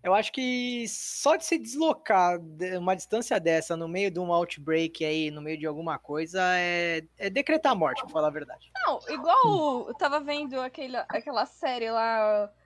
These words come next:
Speaker 2: Preparados para o Fim, que tem na Netflix. O cara, ele tem um terreno gigantesco lá, duzentos e oitenta acres lá, e aí ele tem uma casa, ele tem uma infraestrutura.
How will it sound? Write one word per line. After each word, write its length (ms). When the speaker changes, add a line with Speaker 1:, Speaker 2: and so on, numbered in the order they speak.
Speaker 2:
Preparados 460
para 160
o 40
Fim, 220
que 80
tem 120
na 120
Netflix. 640
O 100
cara, 460
ele 200
tem 720
um 560
terreno 400
gigantesco 840
lá, 220
duzentos 420
e 40
oitenta 460
acres 480
lá, 320
e 120
aí 160
ele 140
tem 220
uma 160
casa, 440
ele 120
tem 160
uma 100
infraestrutura. 840